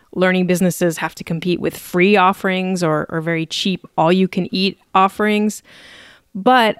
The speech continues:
I would say over the course of twenty twenty-one, covid really pumped up the amount of online learning available and the number of virtual conferences. So more learning businesses are trying to figure out how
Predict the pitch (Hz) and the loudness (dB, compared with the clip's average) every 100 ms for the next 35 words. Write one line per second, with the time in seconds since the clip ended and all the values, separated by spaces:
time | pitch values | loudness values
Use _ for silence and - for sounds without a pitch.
0 | - 220 226 247 220 240 254 220 - 220 | 0 2 4 4 4 4 4 2 2 2
1 | - - 220 202 190 175 170 208 254 233 | 0 -2 2 2 2 -2 0 4 4 4
2 | 202 - 233 220 190 202 196 185 - _ | 0 0 2 2 2 4 4 2 -2 _
3 | _ _ _ _ - - 208 190 - 160 | _ _ _ _ -14 -2 0 0 -2 -2
4 | 135 - _ 165 170 165 170 170 - 170 | -2 -8 _ -2 0 2 2 2 -2 -2
5 | 180 175 175 165 165 160 160 160 160 160 | 0 0 0 0 -2 -2 -2 -2 -4 -6
6 | 156 165 165 160 165 160 160 - - - | -6 -4 -4 -2 -2 0 -2 -6 -18 -20
7 | - - 165 165 156 170 170 175 175 170 | -10 -4 -2 -2 -2 2 4 4 4 2
8 | 170 160 170 165 - 156 - 202 202 190 | 2 0 0 0 -2 -4 0 2 2 0
9 | 180 175 170 - 185 180 202 226 247 240 | -4 -4 -4 0 2 4 6 6 6 4
10 | - _ 196 190 190 185 185 190 208 - | -2 _ 0 2 4 4 2 4 2 2
11 | 175 - 180 - 190 254 240 190 175 175 | 0 0 -2 0 4 4 4 2 4 4
12 | 175 - - - 185 208 214 | 4 2 -4 -2 2 4 2